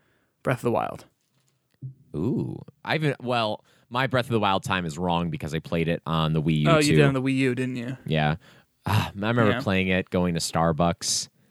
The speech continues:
Speaker 2: uh, with my Wii U, plugging it in,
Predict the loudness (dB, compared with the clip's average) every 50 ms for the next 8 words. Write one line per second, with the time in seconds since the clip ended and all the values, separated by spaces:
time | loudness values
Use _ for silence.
0 | _ _ _ _ _ _ _ _ -10 -6 -2 -2 0 0 -2 -2 -4 -6 _ _
1 | _ _ _ _ -4 -4 -2 0 0 0 2 2 0 0 0 2 2 4 4 4
2 | 4 2 0 -2 -2 -2 -2 -2 -2 -2 -2 0 2 2 2 2 2 0 -2 -4